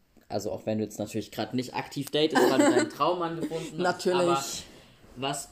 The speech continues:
Speaker 1: ein Mann bei dir hätte im Vorfeld von einem Date machen können, damit's für dich besser geworden wär? Also weißt du, was ich mein?
Speaker 2: Mhm. Ähm, ich glaub einfach, also ich hab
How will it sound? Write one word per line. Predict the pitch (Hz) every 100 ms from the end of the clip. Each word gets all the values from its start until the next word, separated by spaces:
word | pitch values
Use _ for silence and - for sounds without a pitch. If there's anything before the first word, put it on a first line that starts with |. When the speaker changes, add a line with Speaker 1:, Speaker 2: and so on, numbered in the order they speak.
| -
Speaker 1:
ein | 139 139
Mann | 143 165 160 - -
bei | 139
dir | 156 156
hätte | 156 147
im | 131
Vorfeld | - 147 139 143 143
von | - 131
einem | 135 127
Date | 123 127 127 - _ -
machen | 123 135 143
können, | 143 127 131 131 - _ _ - -
damit's | 135 131
für | -
dich | 117 135 - _
besser | 135 135
geworden | 123 113 104 107
wär? | 101 101 - - _ _ _ - - _ _ _ -
Also | 123
weißt | 123 -
du, |
was | 151
ich | 147
mein? | 156 220
Speaker 2:
Mhm. | 220 262 339 - - _ _ - - _ _ _ _ _ - - _ _ _ _ - _ _ -
Ähm, | 196 190 196 185 185 180 - - - _ _ _ _ _ _ _ _ _ _ _ _ _ -
ich | 196
glaub | - 202 196 -
einfach, | 190 208 208 - _ - - _ _ _ _ _ _ _ _ _ _ _ _ - -
also | 202
ich | 208 208
hab | 214 214 -